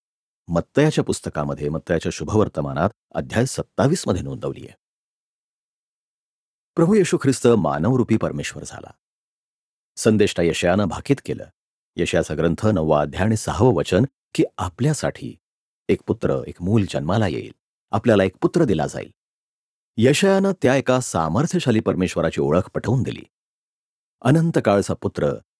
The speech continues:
बेथलेहेमात जन्मलेला बाळक म्हणून देण्यात आला, म्हणजे प्रभू येशू त्याच्या जन्माच्याही आधीपासूनच अस्तित्वात होता. सनातन काळापासून परमेश्वराचा पुत्र ही पदवी जन्मापेक्षाही त्याच्या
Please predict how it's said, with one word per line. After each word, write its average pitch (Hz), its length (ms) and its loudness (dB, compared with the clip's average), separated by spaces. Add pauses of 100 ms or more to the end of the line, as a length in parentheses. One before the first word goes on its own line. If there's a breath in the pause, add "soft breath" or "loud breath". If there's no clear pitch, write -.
(100)
बेथलेहेमात 90 640 0
जन्मलेला 80 580 0
बाळक 78 480 0
म्हणून 135 260 0
देण्यात 98 300 -6
आला, - 120 -16 (640)
म्हणजे 85 300 2 (280)
प्रभू 160 200 4
येशू 131 360 2
त्याच्या 92 260 0
जन्माच्याही 76 720 -2
आधीपासूनच 76 880 -4 (420)
अस्तित्वात - 500 -6
होता. - 320 2 (800)
सनातन 165 560 2
काळापासून 117 720 0
परमेश्वराचा 131 840 0
पुत्र - 420 -6 (500)
ही 208 80 2
पदवी 101 480 2 (320)
जन्मापेक्षाही 101 760 0
त्याच्या 101 300 -4